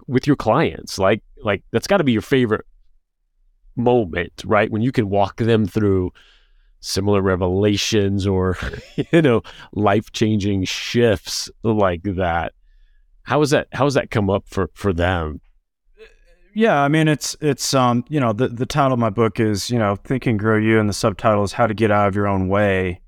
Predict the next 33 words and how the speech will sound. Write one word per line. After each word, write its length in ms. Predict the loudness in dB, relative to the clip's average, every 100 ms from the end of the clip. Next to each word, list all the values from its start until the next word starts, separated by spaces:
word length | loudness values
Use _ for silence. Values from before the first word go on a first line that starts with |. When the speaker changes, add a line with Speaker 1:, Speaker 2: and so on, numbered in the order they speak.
| -20 _ _ _ _ _ _ _ _ _ _
Speaker 2:
and 180 | -2 0
Level 300 | 0 2 0
Up 160 | 0
Your 80 | -2
Life. 500 | 2 2 0 -6 -14 -12
And, 540 | -6 -2 -2 -2 -4 -6 _ -20 -8
and, 320 | -2 -2 -2 -2
and 160 | -2
the 60 | -2
first 400 | 0 0 0 -6 -18 _ _ _ _ _ _ _
pillar 400 | -2 2 2 2
of, 240 | 0 -2 -8 -20 -20 -12
is 200 | -8 -6
getting 280 | -2 0 2
out 140 | 2
of 80 | 0
your 120 | 0
own 180 | -2 0
way. 300 | 0 0 -2
So 540 | -8 -2 0 2 0 -4 -20 -20 -20 _ -20 -20
for 140 | -8 0
me, 120 | 0
it's 160 | 0 -2
just, 280 | -4 -6 _
it's 140 | -14 -8
just 160 | -6
shining 340 | 0 0 2 0
the 60 |
light 340 | 2 4 4 2
of, 120 | 0
like, 320 | 2 2 2 -4 _ _
"Hey, 340 | -2 -2 -2 -8 _ _ _ _ _ _ _ -16
I, 420 | -12 -8 -6 -6